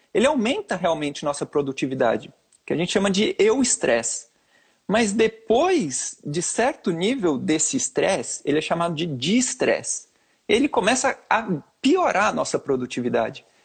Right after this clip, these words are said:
Então, o que a gente chama de curva em sino, né? Então, é como se fosse um sino em que o comecinho,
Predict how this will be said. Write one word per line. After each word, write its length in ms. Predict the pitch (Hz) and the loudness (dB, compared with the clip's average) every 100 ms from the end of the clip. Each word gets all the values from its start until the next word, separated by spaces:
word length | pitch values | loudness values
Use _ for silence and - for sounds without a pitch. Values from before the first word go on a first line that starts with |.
| _ _ _ | _ _ _
Então, 320 | 165 - 254 277 | -4 2 2 2
o 40 | |
que 80 | 247 | 2
a 40 | |
gente 260 | 226 254 - | 2 2 0
chama 500 | - - 269 240 - - - - | -2 2 2 2 0 -6 -12 -4
de 140 | 180 | -2
curva 320 | - 262 269 | 0 2 2
em 100 | 277 | 2
sino, 600 | - - - 220 180 123 - _ _ - | 0 0 2 4 2 0 -4 _ _ -2
né? 180 | 156 | 0
Então, 380 | 190 139 170 226 - _ _ | 0 0 0 0 -4 _ _
é 80 | - | -4
como 200 | - 233 | 0 0
se 80 | - | 0
fosse 280 | 285 - 294 | 0 2 2
um 100 | 233 | 2
sino 420 | - - 269 220 | 0 2 2 2
em 80 | 202 | 2
que 100 | 226 | 0
o 60 | |
comecinho, 960 | - 269 254 226 - - 349 330 156 | 0 2 2 2 0 0 2 2 0